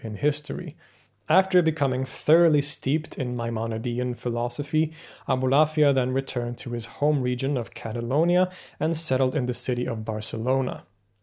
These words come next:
This was the home of the leading Jewish scholar of the time, Nachmanides,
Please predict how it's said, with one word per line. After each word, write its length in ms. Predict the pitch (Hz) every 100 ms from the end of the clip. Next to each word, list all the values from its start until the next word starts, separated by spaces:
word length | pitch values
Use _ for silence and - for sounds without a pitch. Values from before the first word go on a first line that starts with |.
| _ - - - -
This 240 | 143 151
was 200 | 143 127
the 80 | 131
home 340 | 117 127 139
of 160 | 143 120
the 140 | 131
leading 420 | 123 127 156 143 127
Jewish 360 | 127 123 123
scholar 380 | - 117 113 127
of 120 | 117
the 60 | 110
time, 440 | - 117 120 127
Nachmanides, 880 | 117 110 - 127 135 131 135 160 -